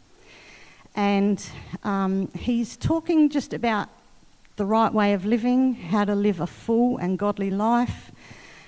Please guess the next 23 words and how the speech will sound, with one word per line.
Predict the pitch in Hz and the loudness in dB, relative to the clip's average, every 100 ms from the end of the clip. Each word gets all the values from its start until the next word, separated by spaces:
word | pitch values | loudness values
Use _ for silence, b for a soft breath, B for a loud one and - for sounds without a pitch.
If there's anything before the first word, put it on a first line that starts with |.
| B | B
our | 202 | 0
motives | 196 208 220 254 285 254 240 | 4 6 6 4 2 0 -2
behind | - 220 226 226 220 | -4 -2 0 2 2
what | 202 214 208 | 2 -2 0
we | 214 | -2
do, | - 220 226 220 208 - | 0 2 4 2 -2 -4
when | 196 185 | 0 2
we | 185 | 2
give, | - 226 233 202 | 4 4 4 0
when | 185 | 0
we | 180 190 | 2 2
pray, | - 226 220 220 | 0 0 0 0
when | 208 185 | 0 2
we | 180 | 0
fast. | 190 - 214 214 220 214 - - - - - - _ _ _ _ - _ - - B B B | -2 -2 0 2 0 -4 -12 -20 -20 -20 -20 -20 _ _ _ _ -20 _ -20 -20 B B B
And | - | 0
he | 220 | 2
c-, | 226 - 233 | 2 -2 2
encourages | 262 262 - 277 285 - 262 226 - - | 4 4 2 4 4 2 -2 -2 -10 -2
his | 214 202 | 0 0
listeners | 202 196 - 170 160 - B B B - | 0 -2 0 -2 -2 -18 B B B -8
to | 214 | -4
do | 220 214 | 0 0